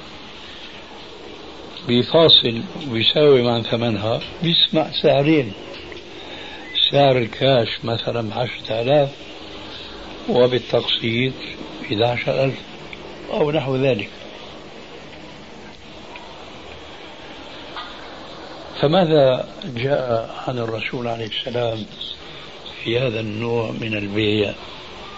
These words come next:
جاء هناك حديثان، بل أكثر من حديثين.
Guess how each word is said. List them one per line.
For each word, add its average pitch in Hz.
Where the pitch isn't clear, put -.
جاء 170
هناك 147
حديثان، 117
بل 127
أكثر 139
من 120
حديثين. 113